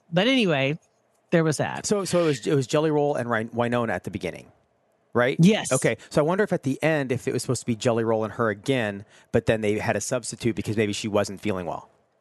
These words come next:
Speaker 1: I'm wondering, I know he has a tribute album coming out, or it just came out, to the Judds. Um, and that explains why he was singing Judd's songs.
Speaker 2: Mm-hmm.
Speaker 1: Um,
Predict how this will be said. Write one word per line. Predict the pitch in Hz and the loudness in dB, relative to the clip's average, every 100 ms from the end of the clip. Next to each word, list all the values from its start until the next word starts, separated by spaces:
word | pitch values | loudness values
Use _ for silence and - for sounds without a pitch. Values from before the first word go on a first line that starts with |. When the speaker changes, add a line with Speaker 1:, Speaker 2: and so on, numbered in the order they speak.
| _ _ - - | _ _ -6 0
Speaker 1:
I'm | 196 196 | 2 4
wondering, | 196 208 226 226 220 220 | 4 2 2 2 2 0
I | - | 0
know | 196 208 | 2 2
he | 202 147 240 | 0 0 0
has | 226 202 | 0 -2
a | |
tribute | 151 - 196 214 208 | -4 0 2 2 2
album | 190 196 196 | 0 0 -4
coming | 180 196 180 | -2 0 0
out, | 165 165 175 - _ _ _ _ _ | 0 -2 -4 -12 _ _ _ _ _
or | 165 | -2
it | 151 | -2
just | 143 160 - | -2 -4 -2
came | 175 160 | -2 0
out, | 160 160 - | 0 0 -4
to | - 160 | -4 -2
the | 160 | 0
Judds. | 143 131 165 190 - _ _ _ _ _ _ _ _ _ 160 | 0 0 -2 -6 -10 _ _ _ _ _ _ _ _ _ 0
Um, | 160 151 139 127 117 - _ _ _ _ _ _ - | 2 2 0 -4 -6 -10 _ _ _ _ _ _ 2
and | 175 | 4
that | 160 151 | 4 2
explains | 151 - 165 151 | -2 0 0 2
why | 147 143 | 0 0
he | 165 | 0
was | 143 | 0
singing | - 151 139 | -2 0 0
Judd's | 131 131 123 | 2 0 -2
songs. | - 127 123 151 123 131 | -6 -2 2 2 0 -4
Speaker 2:
Mm-hmm. | - - - _ _ _ - | -10 -20 -20 _ _ _ 0
Speaker 1:
Um, | 165 156 147 | 2 2 0